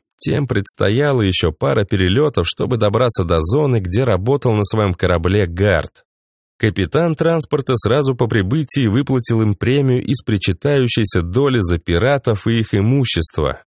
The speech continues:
И этого с запасом должно хватить на такой путь, даже учитывая доставку груза в виде четырех истребителей.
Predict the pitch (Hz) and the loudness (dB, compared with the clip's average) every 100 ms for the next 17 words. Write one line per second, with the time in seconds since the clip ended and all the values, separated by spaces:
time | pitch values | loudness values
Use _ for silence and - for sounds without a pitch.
0 | _ 85 82 107 175 143 160 151 113 120 | _ 0 2 2 0 0 0 0 2 0
1 | 117 156 151 127 101 98 107 147 139 110 | 0 -2 0 -2 0 0 0 -2 0 0
2 | 98 - - - 95 101 92 101 80 - | 0 -2 -4 -2 -2 -2 0 0 0 -2
3 | 143 - 82 - 131 117 120 95 - 135 | -2 -2 -4 -2 -2 0 0 0 -2 -2
4 | 127 104 85 92 - 123 - 87 80 98 | 0 2 2 0 0 -2 0 -4 0 0
5 | 151 120 98 131 127 95 - 95 101 113 | 0 0 0 0 0 -2 -2 0 0 0
6 | - 95 - 98 110 113 - 80 67 82 | 0 -2 0 0 2 0 0 -2 -4 -8